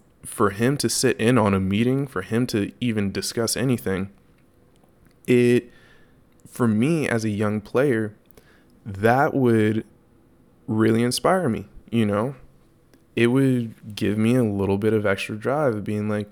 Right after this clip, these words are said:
"All right, you know what? I have this person looking at my performances night in, night out. I, I wanna be,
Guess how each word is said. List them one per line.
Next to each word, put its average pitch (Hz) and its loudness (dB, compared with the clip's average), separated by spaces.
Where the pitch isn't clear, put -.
"All 127 -4
right, 143 -2
you 110 -2
know 107 0
what? 107 0
I 107 0
have 110 0
this 107 0
person 117 0
looking 110 0
at 107 -2
my 101 -2
performances 104 -4
night 98 -2
in, 104 0
night 101 0
out. 98 0
I, 110 2
I 113 -2
wanna 127 0
be, 113 -2